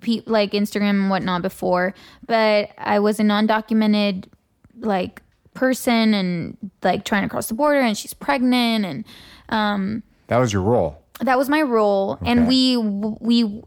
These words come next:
Speaker 1: we would drive to Palmdale at four A M. And this was, like, a grad with, like, a bunch of people that were in a thesis class in, like, U S C. And I, I still talk to those people. I still,
Speaker 2: That's
Speaker 1: like,
Speaker 2: awesome.
Speaker 1: I still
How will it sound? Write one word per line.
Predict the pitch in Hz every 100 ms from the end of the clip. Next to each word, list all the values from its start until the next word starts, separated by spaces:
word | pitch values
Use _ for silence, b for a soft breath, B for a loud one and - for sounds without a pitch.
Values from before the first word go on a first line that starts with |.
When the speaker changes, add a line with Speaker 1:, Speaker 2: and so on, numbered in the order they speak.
| -
Speaker 1:
we | 214 233 233
would | 226
drive | 190 233 240 240
to |
Palmdale | 233 233 226 226 220
at | -
four | - 208 214
A | 214
M. | 190 175 190
And | - 202
this | 208
was, | 240
like, | 254 247
a | 214
grad | 202 196 196
with, | 214 208
like, | 202 196 196
a |
bunch | 208 208
of | 220
people | 226 208 220 208
that | -
were | 127
in | 196
a | 190
thesis | - 202 - 190
class | - 190 185 185 -
in, | 208
like, | 165 170 - - B B B B -
U | 214 233
S | 196
C. | - 208 180 180
And | 190 185 -
I, | 208 226 240
I | 233
still | 254 480
talk | 480 269 302
to | 320
those | 311
people. | 311 269 302
I | 262
still, | - 269 269
Speaker 2:
That's | 269 240 226
Speaker 1:
like, | 170
Speaker 2:
awesome. | - -
Speaker 1:
I | - 240
still | - 269